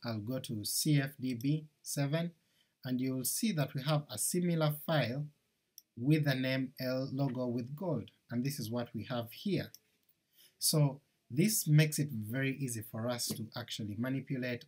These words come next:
and send to our A P I. So I'll just get the link or the U R L that takes us to this file folder, and then I'm going to patch it and add on this extra string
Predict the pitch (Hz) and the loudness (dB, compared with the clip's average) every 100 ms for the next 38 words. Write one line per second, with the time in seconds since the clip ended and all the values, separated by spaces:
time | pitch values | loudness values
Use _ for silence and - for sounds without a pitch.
0 | - 101 - - 120 117 110 - 107 107 | -10 -6 -2 -2 -2 -4 -4 -6 -8 -8
1 | 117 113 107 92 - _ _ _ _ _ | -10 -8 -8 -10 -12 _ _ _ _ _
2 | - - 139 143 139 127 160 156 147 139 | -6 -2 -2 0 0 4 4 2 0 4
3 | 151 151 - - - 120 117 143 170 160 | 6 4 0 -8 -6 -4 0 2 2 0
4 | 143 127 120 120 135 127 117 120 127 110 | -6 -4 0 0 0 0 0 0 -2 -6
5 | - 120 - 123 117 - 123 107 101 _ | -6 -6 -4 -4 -4 -4 -4 -4 -6 _
6 | _ _ _ _ 110 113 143 151 - - | _ _ _ _ -6 4 6 6 2 -2
7 | - _ _ - - 139 131 - 151 170 | -12 _ _ -8 0 2 2 2 4 4
8 | 180 196 _ _ _ _ 123 120 139 139 | 0 -4 _ _ _ _ -2 0 4 2
9 | 139 120 113 110 135 135 143 170 214 _ | 2 -2 -2 0 0 -2 -2 -4 -6 _
10 | _ _ - 196 190 143 120 - - _ | _ _ -4 -2 0 0 -2 -4 -12 _
11 | - 120 110 135 120 120 113 107 110 - | -8 -6 -4 -4 -2 -2 -2 -2 -4 -6
12 | - - 120 110 - - 160 135 151 | -6 -6 -6 -6 -4 0 0 0 -2